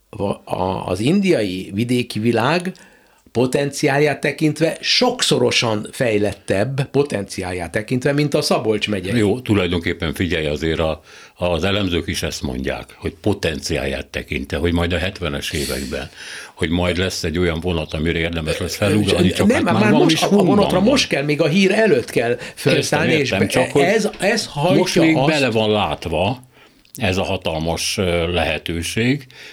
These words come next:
Speaker 2: ö, amit kétségtelenül India mutat. Hogy aztán ez a két India egymással mit csinál,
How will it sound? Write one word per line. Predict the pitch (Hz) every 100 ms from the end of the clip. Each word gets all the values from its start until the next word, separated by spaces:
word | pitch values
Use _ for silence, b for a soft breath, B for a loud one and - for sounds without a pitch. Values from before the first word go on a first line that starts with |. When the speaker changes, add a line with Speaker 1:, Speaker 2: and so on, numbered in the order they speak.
| B
Speaker 2:
ö, | 110 107 131
amit | 113 113 117 -
kétségtelenül | 135 - 87 - 101 104
India | 110 107 107
mutat. | 131 - 123 - - B B B B
Hogy | 113 104
aztán | - 107 95
ez | 95
a | 95
két | - 180 170
India | 117 101 95 90
egymással | 95 90 80 - 90
mit | 95 170
csinál, | - 76 58 -